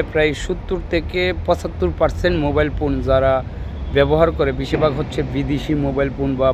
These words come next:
প্রবাসীরা দিয়েছে, এই সমস্ত মোবাইল ফোনগুলো বন্ধ হওয়ার সম্ভাবনা রয়েছে। সরকার যে বিটিআরসি যে আইনটি করেছে, এই আইন, আহ, যদি কার্যকর হয় বা বাতিল না করা হয়, তাহলে সবচেয়ে বেশি বিপদে পড়ে যাবে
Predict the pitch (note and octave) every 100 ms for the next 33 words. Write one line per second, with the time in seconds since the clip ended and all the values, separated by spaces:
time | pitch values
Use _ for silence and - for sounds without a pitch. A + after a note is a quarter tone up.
0 | - - C#3 C3+ D#3 C3+ B2 C3 B2+ -
1 | B2+ - - - - E3 E3+ F3+ F3+ F3
2 | G3 E3 D#3 E3+ - G3 G3 G#3 G#3 G3+
3 | - - C#3 D3+ D3+ D#3 C#3 C#3+ C#3 C3+
4 | C3 B2+ A#2+ A#2 A2+ - - - - -
5 | - - - E3 D#3 E3+ D3 D#3+ D#3+ D3
6 | B2 - B2 D3+ D#3 F3+ F3 - F3 D3
7 | D#3 D3 D3+ C#3+ D#3+ D3+ D3 - C3 C#3
8 | D3 D3+ D#3+ D#3+ - - - - - -
9 | - C#3 D3 C3+ C3+ D3+ D3+ - D3+ C#3
10 | D3 D3 B2+ D3 D#3+ D3+ C3 C3+ B2+ C#3+
11 | D#3+ D3 C#3+ C#3+ C3+ C3+ C3+ C#3 C#3 D3
12 | D#3+ E3+ - - - - F3+ E3 - F#3
13 | E3+ - F#3 D3+ D#3 D3+ D#3 D#3 C#3+ C#3+
14 | C3+ C3